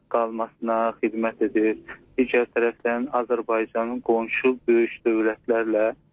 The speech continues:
e, belə deyək, soyuq münasibətlərinin yaranmasına aparır. Yəni risklər baxımından bu.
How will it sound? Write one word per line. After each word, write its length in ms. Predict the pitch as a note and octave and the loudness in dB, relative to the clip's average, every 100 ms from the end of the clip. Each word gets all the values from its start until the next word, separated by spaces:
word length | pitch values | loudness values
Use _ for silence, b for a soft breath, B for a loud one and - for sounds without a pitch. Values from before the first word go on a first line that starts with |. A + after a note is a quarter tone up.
| _ _ - | _ _ -2
e, 60 | A2 A2 A2 - | 0 2 0 -2
belə 240 | A#2 A2+ A2+ G#2+ | -2 0 0 0
deyək, 240 | A2+ A#2+ - - | 0 0 -4 -2
soyuq 320 | B2 B2 - | 0 0 -4
münasibətlərinin 1040 | A#2+ A2+ - _ A2+ - A2+ G#2+ A2 A#2 | -4 -4 -6 _ -6 0 0 0 -2 -2
yaranmasına 720 | A#2 A2 A2 G#2+ G#2 - A2 A#2 | 0 2 0 -2 -6 -6 -8 -6
aparır. 480 | A2+ - G#2+ G#2 G2+ - _ _ _ _ - | -6 0 2 2 -2 -8 _ _ _ _ -4
Yəni 180 | B2 A#2+ | -2 2
risklər 500 | B2 - B2+ C3 B2+ | 0 0 0 2 0
baxımından 500 | A#2+ - B2 D3+ | -4 -4 -6 -4
bu. 80 | D3+ | -2